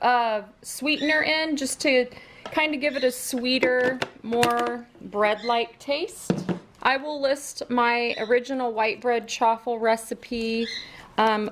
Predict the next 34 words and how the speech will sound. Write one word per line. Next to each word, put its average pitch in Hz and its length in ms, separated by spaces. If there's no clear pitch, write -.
for 220 260
you 220 160
guys 226 640
to 226 380
go 208 500
check - 360
that 208 300
out. 220 380
And 208 760
I'm 214 160
just 233 200
gonna 226 220
make 214 240
this - 400
really 208 320
quick, 233 440
but - 220
for 220 140
the 202 100
full 233 300
recipe 220 760
on 214 160
the 208 120
white 202 320
bread 208 280
chaffle, 262 540
please 233 380
be 233 100
sure 220 220
to 202 100
check 202 340
that 180 260
video 175 500
out. - 520